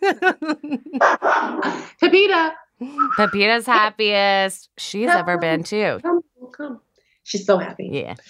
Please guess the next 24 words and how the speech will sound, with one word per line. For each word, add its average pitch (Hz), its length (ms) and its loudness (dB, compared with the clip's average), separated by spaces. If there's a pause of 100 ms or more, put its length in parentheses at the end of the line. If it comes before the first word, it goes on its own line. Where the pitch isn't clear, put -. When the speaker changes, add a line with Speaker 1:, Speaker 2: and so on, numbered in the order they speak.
(240)
Speaker 2:
Um, 214 580 4
but 285 120 4
yeah, 370 100 6
I'm 269 140 2
the 269 80 2
happiest 254 360 0
I've 220 200 -6
been 214 220 -4
in 196 320 -6
two 220 460 -2
years, 202 800 4
and 202 120 4
it's, 185 160 2
like, 185 180 4
not 185 320 4
Speaker 1:
Wow. 185 60 -6
Speaker 2:
at 190 60 -2
all 185 220 4
tied 185 380 0
to 185 80 -6
being 180 200 0
in 165 80 -2
a 160 60 -4
relationship. 170 720 -4